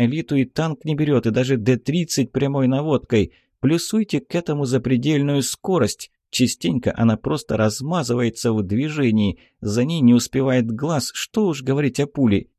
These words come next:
И сила — это нечто. Могут оторвать башню Т восемьдесят.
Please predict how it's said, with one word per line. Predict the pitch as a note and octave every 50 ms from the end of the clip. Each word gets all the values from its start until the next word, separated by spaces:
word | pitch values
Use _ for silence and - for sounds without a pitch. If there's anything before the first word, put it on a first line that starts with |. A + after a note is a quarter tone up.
| _ _
И | - C#3+ E3+ G#3
сила — | F3+ - - - - - - D#3 C#3+ C3 A2+ G#2+ G2 - _ -
это | - D#3 F#3 F#3+ F#3+ _ _ _ _ - E3 E3+
нечто. | E3 D3+ C#3+ C#3+ D3+ D3+ C3+ B2 - - - - A2+ F#2 - _ _ _ -
Могут | G2 G#2+ A#2+ C#3 D#3+ C3+ C#3 B2 -
оторвать | - C#3 B2 C#3 C3 C3+ C3+ C3 A#2+ A2+
башню | G2 G2 - D#3 F3+ E3 - - B2 G#2+
Т | - - D#3+ D#3
восемьдесят. | D3 D3 C3+ C3 - - A2+ A#2 A#2+ A#2 - A2 F#2+ -